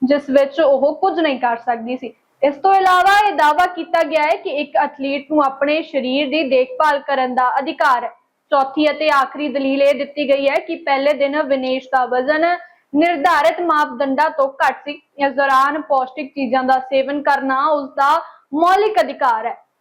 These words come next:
ਇੱਕ ਘੰਟੇ ਤੱਕ ਚੱਲੀ ਇਸ ਬਹਿਸ ਤੋਂ ਬਾਅਦ ਰਿਪੋਰਟਾਂ ਦੇ ਮੁਤਾਬਕ ਮਾਮਲੇ ਦੀ ਸੁਣਵਾਈ ਸੰਭਵ ਤੌਰ ਤੇ ਅੱਗੇ ਨਹੀਂ ਵਧੇਗੀ ਅਤੇ ਛੇਤੀ ਹੀ ਫੈਸਲਾ ਸੁਣਾਇਆ ਜਾ ਸਕਦਾ ਹੈ।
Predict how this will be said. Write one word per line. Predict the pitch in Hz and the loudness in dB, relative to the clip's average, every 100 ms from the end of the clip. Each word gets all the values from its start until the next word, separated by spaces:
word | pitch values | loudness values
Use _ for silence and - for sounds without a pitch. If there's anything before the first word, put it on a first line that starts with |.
| - | -4
ਇੱਕ | 330 392 415 | -2 -2 0
ਘੰਟੇ | 415 381 392 403 | 0 0 0 0
ਤੱਕ | 392 415 392 | 0 -4 -2
ਚੱਲੀ | 339 311 339 | -2 0 -4
ਇਸ | 349 330 | -4 -4
ਬਹਿਸ | 247 269 285 294 | 0 0 0 -2
ਤੋਂ | 330 294 | -4 0
ਬਾਅਦ | 247 262 285 320 | 2 2 0 -4
ਰਿਪੋਰਟਾਂ | 277 - 262 254 311 | -6 -2 -2 0 0
ਦੇ | 311 | 0
ਮੁਤਾਬਕ | 294 277 254 247 247 285 339 | -2 -2 0 0 0 -2 -2
ਮਾਮਲੇ | 277 240 240 294 320 | -2 -2 -2 -2 -2
ਦੀ | 330 | -4
ਸੁਣਵਾਈ | 330 269 247 254 302 | -2 -2 0 0 -4
ਸੰਭਵ | - 294 269 349 359 | -4 -4 -2 -2 0
ਤੌਰ | 311 269 262 | 0 0 0
ਤੇ | 302 269 | -2 -2
ਅੱਗੇ | 262 240 311 | -2 -2 -2
ਨਹੀਂ | 294 359 254 | 0 0 -2
ਵਧੇਗੀ | 233 240 247 269 330 | -2 -2 -2 -2 -4
ਅਤੇ | - 269 | -4 -6
ਛੇਤੀ | - 254 254 302 | -2 -2 0 -4
ਹੀ | 269 294 349 330 - _ - | 0 0 0 -4 -18 _ -2
ਫੈਸਲਾ | 359 370 359 302 294 - | 0 0 2 0 0 0
ਸੁਣਾਇਆ | 359 349 285 | 0 2 0
ਜਾ | 214 233 | -2 -6
ਸਕਦਾ | 233 233 226 | -4 -6 -2
ਹੈ। | 247 | -4